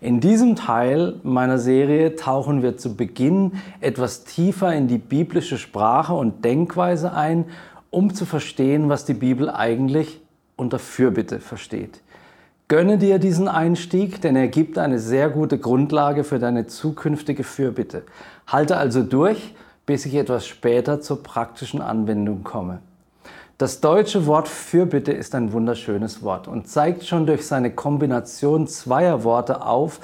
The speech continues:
um was es bei dieser Gebetsform geht. Um das bittende Gebet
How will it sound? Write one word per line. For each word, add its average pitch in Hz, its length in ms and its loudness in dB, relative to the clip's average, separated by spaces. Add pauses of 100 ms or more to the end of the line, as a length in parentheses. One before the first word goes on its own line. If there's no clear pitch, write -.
(400)
um 123 300 -2
was 135 240 0
es - 140 -10
bei 131 180 0
dieser 123 260 0
Gebetsform 120 800 -4 (100)
geht. 95 420 -8 (440)
Um 107 160 -6
das - 160 -8
bittende 170 560 2
Gebet 127 560 -2